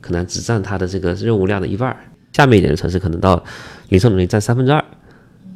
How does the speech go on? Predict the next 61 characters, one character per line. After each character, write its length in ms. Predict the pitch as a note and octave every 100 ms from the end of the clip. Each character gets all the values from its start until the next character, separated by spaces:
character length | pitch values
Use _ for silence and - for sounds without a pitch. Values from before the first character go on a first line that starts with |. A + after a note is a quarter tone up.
| - -
啊， 280 | F2 C2 -
就 120 | -
是 100 | G2+
它 180 | - B2+
所 200 | A#2+ A2
有 100 | A2+
天 220 | - B2+
然 100 | G#2+
的 80 | F#2
还 100 | F#2
有 60 | F2
那 80 |
么 80 | G2+
多 140 | F#2 F2
车 180 | -
是 160 | F#2 F2+ F2 -
没 160 | - G2+
法 100 | B2+
通 120 | G2
过 80 | G#2
自 120 | -
己 80 | G#2
零 180 | - -
售 160 | G2 G#2+
卖 180 | G#2
掉 100 | E2
的， 160 | - - - - -
就 100 | F2+
得 60 |
批 160 | - -
发 160 | F#2 D#2+
给 80 |
这 100 | D#2
些 60 | D2
二 160 | - D2+
级 80 | -
经 20 |
销 60 | - -
商， 200 | F#2 - -
让 100 | -
二 80 | G2
级 100 | G#2+
经 60 | F#2+
销 60 |
商 80 | G#2+
来 80 | F#2
帮 160 | -
他 80 | D#2
做 140 | D2+ D#2+
分 200 | - D#2+
销， 160 | E2 -
其 80 |
实 100 | -
是 220 | F#2 - A2+
这 100 | C3
样 100 | A2+
的 80 | -
一 40 |
个 60 | -
体 160 | - -
系。 140 | -